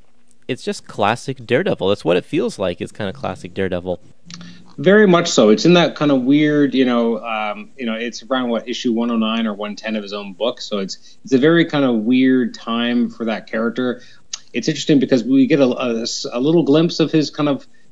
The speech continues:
Speaker 2: personal life, but not really. And Foggy Nelson's around, but he's, you know, he's near fatally shot recently, and he's, you know, got a job that's very different. Although I guess we don't even see him, actually. We see the commissioner. So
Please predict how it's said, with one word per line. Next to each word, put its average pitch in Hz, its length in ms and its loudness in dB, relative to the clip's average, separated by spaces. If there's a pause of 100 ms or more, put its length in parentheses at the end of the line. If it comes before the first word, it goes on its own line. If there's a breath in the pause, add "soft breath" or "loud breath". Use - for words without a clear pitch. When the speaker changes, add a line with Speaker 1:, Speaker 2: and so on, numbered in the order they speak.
(160)
Speaker 2:
personal 165 380 0
life, 165 240 0
but 156 80 -2
not 139 200 -2
really. 120 440 0
And 110 340 -4 (240 soft breath)
Foggy 127 240 0
Nelson's 123 380 0
around, 127 520 0
but 113 260 -2 (320 soft breath)
he's, 123 640 0
you 110 120 -6
know, 98 120 -8
he's 113 460 0 (160)
near 131 280 8
fatally 131 400 4
shot 123 340 -4
recently, 127 480 -6
and 113 140 -4
he's, 117 340 -4
you 120 80 -6
know, 110 160 -4
got 113 120 -4
a 110 60 -8
job 110 320 -6
that's 104 120 -20
very 104 180 -10
different. 120 420 -8 (220)
Although 135 240 0
I 156 60 2
guess 185 160 0
we 196 80 4
don't 175 100 2
even 160 160 4
see 143 220 0
him, 135 160 0
actually. 98 280 -6
We 101 80 -8
see 131 120 -4
the 117 80 -2
commissioner. 113 400 -4
So 113 300 -2